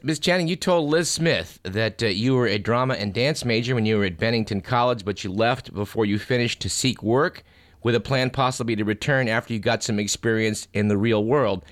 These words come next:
She noted that, that six decades later, y-, you could still ec-, exercise that option, in which you replied that, um,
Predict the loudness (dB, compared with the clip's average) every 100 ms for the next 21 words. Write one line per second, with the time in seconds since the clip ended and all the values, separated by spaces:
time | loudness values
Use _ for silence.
0 | -20 -12 -2 2 2 2 -2 -4 -4 -2
1 | 2 0 0 0 0 2 0 2 2 2
2 | 0 -2 -8 -2 0 0 2 2 2 2
3 | -2 0 0 2 2 2 0 2 0 0
4 | -2 -4 -8 -20 -6 -2 0 2 2 2
5 | 2 2 0 -2 2 0 0